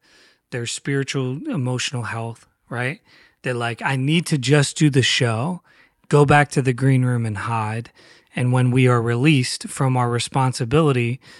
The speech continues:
based upon the way that this conference operates, we go back to the hotel and we shut it down. And then when you're doing maybe three hundred dates a year, maybe that's what you have to do to survive physically, mentally, emotionally.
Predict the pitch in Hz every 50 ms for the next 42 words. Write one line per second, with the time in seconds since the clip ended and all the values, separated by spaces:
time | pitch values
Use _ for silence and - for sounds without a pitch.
0 | - _ - - 135 127 - - 131 - 120 131 127 123 123 120 127 127 127 117
1 | 120 113 - 127 117 - - - 147 139 127 123 - - 120 120 - 135 147 156
2 | 151 - 131 120 120 120 - - 127 120 127 117 131 131 131 - - 135 120 120
3 | 110 113 120 117 113 - - 120 113 110 107 110 - _ _ _ _ _ _ _
4 | - 131 120 120 117 110 - - 135 120 113 110 107 - 180 - 233 247 277 -
5 | _ _ _ _ _ _ _ _ - - _ _ _ _ _ - 127 143 147 139
6 | 139 151 143 143 135 120 - 226 269 254 233 196 175 160 147 147 139 - - 165
7 | 156 143 147 147 139 131 120 135 135 131 127 - 127 117 123 131 120 107 107 117
8 | 139 - _ _ _ _ _ _ _ _ _ - 143 147 165 180 190 185 175 165
9 | 151 143 - - - 139 143 127 120 120 120 107 117 123 117 110 - - - 131
10 | 123 208 233 240 247 - _ _ _ _ _ _ - - 190 175 - - - 156
11 | 139 123 117 127 135 131 120 117 113 113 - - - 147 131 123 127 120 - 135
12 | 120 117 117 120 120 120 113 - 127 113 113 110 107 113 113 113 - - - 247
13 | 202